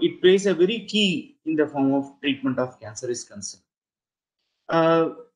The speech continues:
the, it stage wise, at the earlier stage, stage one or stage two of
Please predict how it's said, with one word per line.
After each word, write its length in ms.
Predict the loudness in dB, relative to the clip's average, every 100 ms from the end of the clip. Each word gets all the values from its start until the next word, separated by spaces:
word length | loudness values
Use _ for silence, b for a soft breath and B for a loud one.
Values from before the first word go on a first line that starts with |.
| 2
the, 720 | 4 6 8 6 4 -2 0
it 340 | 0 0 -4
stage 380 | -6 6 6 6
wise, 400 | 2 2 -2 -12 -4
at 140 | 0
the 120 | 2
earlier 440 | 2 2 2 0 0
stage, 460 | 0 0 0 -2 -6 _ _ _ _ _ _
stage 340 | -2 2 2 0
one 200 | 0 0
or 100 | -2
stage 380 | 0 -2 0
two 180 | 0 0
of 180 | 0 -4